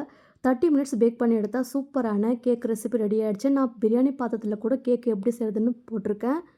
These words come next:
உங்களுக்கு வேணும்னா செக் பண்ணி பாருங்க. இது ஒரு ட்வென்டி மினிட்ஸ் அப்படியே விட்டுடுங்க. விட்டுட்டு நம்ம கட் பண்ணி எடுத்துக்கலாம். பாருங்க, சூப்பர் சாஃப்டான கேக் ரெடி ஆயிடுச்சு.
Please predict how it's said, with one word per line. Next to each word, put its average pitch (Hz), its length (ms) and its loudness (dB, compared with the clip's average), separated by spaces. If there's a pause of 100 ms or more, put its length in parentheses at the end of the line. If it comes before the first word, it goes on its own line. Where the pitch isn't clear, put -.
(760)
உங்களுக்கு 220 320 2
வேணும்னா 269 300 4 (100)
செக் 240 240 -2
பண்ணி 226 160 2 (100)
பாருங்க. 214 400 -2 (1040)
இது 320 100 6 (120)
ஒரு 269 160 2
ட்வென்டி 302 340 6
மினிட்ஸ் 269 340 6
அப்படியே 254 320 6
விட்டுடுங்க. 214 400 2 (160)
விட்டுட்டு 269 380 0
நம்ம 254 120 6 (100)
கட் 202 180 -4
பண்ணி 240 220 4
எடுத்துக்கலாம். 214 460 -2 (2000)
பாருங்க, 233 220 2 (120)
சூப்பர் 269 420 -2
சாஃப்டான 240 540 0 (120)
கேக் 240 320 0
ரெடி 214 220 0
ஆயிடுச்சு. 208 320 -2